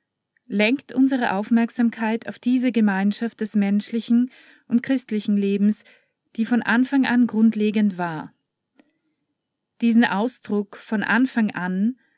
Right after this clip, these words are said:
verwendet dann auch unser Herr Jesus in dem Gespräch über die Ehe, das uns im Evangelium der Heiligen Matthäus und Markus überliefert wird.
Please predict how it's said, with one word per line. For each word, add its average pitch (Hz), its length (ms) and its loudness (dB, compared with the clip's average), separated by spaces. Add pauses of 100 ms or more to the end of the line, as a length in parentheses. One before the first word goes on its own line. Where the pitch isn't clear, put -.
(200)
verwendet 254 640 -2
dann 269 160 0
auch 226 260 -2
unser 233 240 2
Herr 220 220 -2
Jesus 220 560 -4
in 214 100 0
dem 208 160 2
Gespräch 202 580 -6
über 208 160 -4
die 202 200 -6
Ehe, 196 360 -2 (720)
das 226 160 -4
uns 226 200 2
im 233 100 2
Evangelium 226 680 2
der 220 180 -2
Heiligen 226 380 0
Matthäus 220 600 -4
und 202 200 -4
Markus 185 500 -8
überliefert 214 640 -4
wird. 160 340 -12